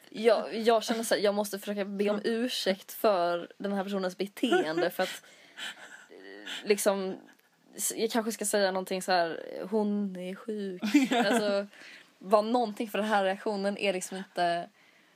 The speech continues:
Speaker 1: normal.
Speaker 2: Nej. Och då tänkte jag så här, "Jaha, men det här var bara för att jag, det här var bara för att jag var sjuk. Det är inte så
Speaker 1: Mm.
Speaker 2: att, eh, jag inte tar eld på allvar."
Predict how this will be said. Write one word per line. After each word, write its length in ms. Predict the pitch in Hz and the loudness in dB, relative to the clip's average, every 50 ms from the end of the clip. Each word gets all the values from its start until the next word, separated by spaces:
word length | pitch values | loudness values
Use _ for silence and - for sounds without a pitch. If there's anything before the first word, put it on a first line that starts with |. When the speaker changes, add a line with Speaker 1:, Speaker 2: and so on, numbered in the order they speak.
| _ _ _ _ _ - | _ _ _ _ _ -6
Speaker 1:
normal. 720 | - 196 196 214 262 302 - - 76 76 92 95 - - 208 208 214 | -4 -2 2 2 2 2 2 2 0 -2 -2 -4 -4 -4 -4 0 2
Speaker 2:
Nej. 400 | 277 294 277 254 233 196 175 - - - - - - | 4 4 4 4 2 -2 -6 -10 -10 -14 -10 -2 0
Och 180 | 240 262 - - | 0 0 0 0
då 120 | - 262 254 | -4 -2 0
tänkte 220 | 294 277 262 240 | 0 0 0 0
jag 60 | 233 | 2
så 60 | 226 233 | 2 2
här, 100 | 185 - | 2 2
"Jaha, 260 | 226 226 247 240 214 | 2 2 2 2 2
men 100 | 202 220 | 2 0
det 60 | 233 | 0
här 160 | 240 247 233 220 | 2 2 2 4
var 220 | 254 240 214 214 | 4 2 2 4
bara 200 | 214 247 226 214 | 4 2 2 2
för 100 | 208 214 | 0 -4
att 120 | 202 - | -4 -2
jag, 340 | 208 190 175 175 - - - - | 0 2 2 2 0 -2 -6 -14
det 260 | - 208 196 208 247 240 | -12 -12 -4 0 2 4
här 120 | 240 240 | 4 4
var 160 | 233 233 208 | 4 4 4
bara 160 | 208 233 220 | 4 2 0
för 80 | 220 196 | 0 -2
att 60 | 180 | -2
jag 120 | 196 190 185 | 0 0 0
var 60 | 185 | -2
sjuk. 440 | - - - 254 175 113 190 - - | -2 -2 -2 -2 -2 -4 -10 -8 -4
Det 80 | - 208 | -2 0
är 40 | 214 | 0
inte 160 | 208 208 190 | 0 0 -2
så 60 | 202 | 0
Speaker 1:
Mm. 140 | 208 185 185 | 0 0 0
Speaker 2:
att, 120 | 185 - - - - - - _ - | -2 -8 -20 -20 -20 -20 -20 _ -8
eh, 220 | - 190 185 165 - - | -4 -4 -4 -4 -2 -2
jag 160 | 208 202 190 | -2 0 0
inte 280 | 185 - 170 - - 196 | -2 -4 -10 -10 -10 -4
tar 220 | - - 196 - | 0 0 2 2
eld 280 | - 208 190 175 170 - | 2 2 0 0 -2 -2
på 80 | - - | 2 4
allvar." 540 | 202 220 240 240 214 170 - - - 196 | 4 4 2 0 -2 -2 -2 0 0 -2